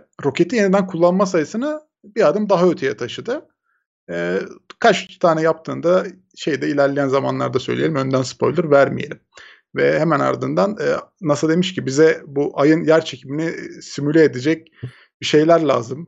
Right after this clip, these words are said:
Neler yapabiliriz?" Blue Origin demiş ki, "Ya biz yardımcı olalım. <laughs> Biz bu konuda şeyiz, yap-, yapabiliriz." diye Blue Origin onunla bir anlaşma yapmışlar ve eğitimlerde nasa'ya yardımcı olacaklar bundan sonra. Ve Hub-, Hubble Uzay Teleskobu,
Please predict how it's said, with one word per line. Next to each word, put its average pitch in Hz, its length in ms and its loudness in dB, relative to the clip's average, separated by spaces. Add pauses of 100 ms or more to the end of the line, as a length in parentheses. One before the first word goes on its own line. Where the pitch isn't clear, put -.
Neler 151 220 2
yapabiliriz?" 135 560 -4
Blue 143 160 2
Origin 147 280 0
demiş 180 240 -4
ki, 170 80 -4
"Ya 156 120 0
biz 175 260 -8
yardımcı 170 400 6
olalım. 160 380 4
<laughs> - 600 -8
Biz 139 320 -14
bu 131 60 -16
konuda 143 300 0
şeyiz, 156 380 -2
yap-, 143 260 0
yapabiliriz." 139 680 2
diye 151 220 2
Blue 143 160 6
Origin 135 260 2
onunla 139 360 2
bir 143 160 0
anlaşma 139 380 2
yapmışlar - 500 -2
ve 170 280 2
eğitimlerde 139 720 0
nasa'ya 165 280 2
yardımcı 147 460 2
olacaklar 120 500 -2
bundan 123 260 -6
sonra. 117 240 -10 (840)
Ve 139 60 4
Hub-, 147 300 4
Hubble 160 260 4
Uzay 175 240 4
Teleskobu, 127 840 -4